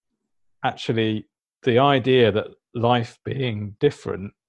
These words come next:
<clears throat> uh, if we respond to the climate emergency, doesn't mean that life is, is gonna get worse. Um, and the idea that the only way we can move forward is to move ever faster and bigger and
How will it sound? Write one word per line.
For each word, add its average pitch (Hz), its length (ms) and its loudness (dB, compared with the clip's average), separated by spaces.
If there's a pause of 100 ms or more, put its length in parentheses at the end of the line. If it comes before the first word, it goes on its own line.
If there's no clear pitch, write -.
(220)
<clears throat> - 640 -6
uh, 107 320 -4
if 117 240 -8
we 117 160 -2
respond 110 920 -4
to 113 160 -4
the - 80 -8
climate 107 380 -4
emergency, 110 640 -2 (420)
doesn't 123 240 -2
mean 120 180 -4
that 120 140 -6
life 120 280 -2
is, 120 300 -10 (140)
is 123 140 -6
gonna 120 200 -2
get 120 200 -2
worse. 113 500 -4 (1000)
Um, 110 540 0 (260)
and 117 500 0 (220)
the 120 160 2
idea 120 320 4
that 113 160 -4
the 113 160 2
only 120 180 2
way 110 200 0
we 110 160 -2
can 107 200 -6
move 110 160 -4
forward 113 380 0
is 98 140 -6
to 113 100 -8
move 104 220 -4
ever 104 200 -6
faster 107 760 -2
and 95 120 -6
bigger 104 500 0
and 95 160 -8